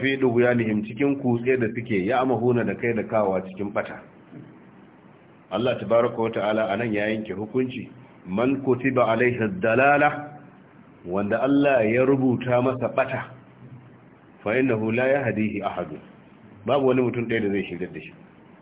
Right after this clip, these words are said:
Tunda Allah ya riga ya rubuta masa bata. Shikenan kuma an gama. Walau nazara li nafsihi, da zai kalla zu-, zuwa ga kansa,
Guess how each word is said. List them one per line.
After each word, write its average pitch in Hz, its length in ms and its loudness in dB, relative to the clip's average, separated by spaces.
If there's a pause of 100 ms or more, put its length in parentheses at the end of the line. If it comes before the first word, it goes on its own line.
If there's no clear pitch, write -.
(200)
Tunda 120 220 -2
Allah 131 180 2
ya 120 40 4
riga 104 200 0
ya 104 80 0
rubuta 95 300 -4
masa 95 200 -10
bata. 85 220 -10 (540)
Shikenan 156 400 -2
kuma 135 180 0
an 131 140 0
gama. 127 200 -2 (1400)
Walau 131 380 4
nazara 160 360 4
li 147 100 2
nafsihi, 135 640 0
da 120 200 2
zai 160 180 2
kalla 139 480 2
zu-, 131 220 2
zuwa 147 260 4
ga 113 100 0
kansa, 127 720 0